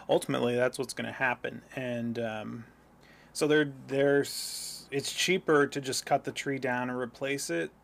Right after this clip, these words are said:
than it is to try and preserve the tree for, you know,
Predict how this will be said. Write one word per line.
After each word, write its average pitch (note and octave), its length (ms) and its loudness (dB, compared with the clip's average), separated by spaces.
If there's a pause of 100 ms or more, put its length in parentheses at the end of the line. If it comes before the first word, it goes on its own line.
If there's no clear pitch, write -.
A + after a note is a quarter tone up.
(100)
than C3+ 120 -2
it B2+ 100 -2
is B2 260 -2
to A#2 80 -10
try B2 380 0
and A#2+ 520 -4 (140)
preserve C3 500 -2
the B2+ 80 -6
tree B2+ 420 -4
for, A#2+ 400 -2 (300)
you B2+ 80 -8
know, A2+ 280 -4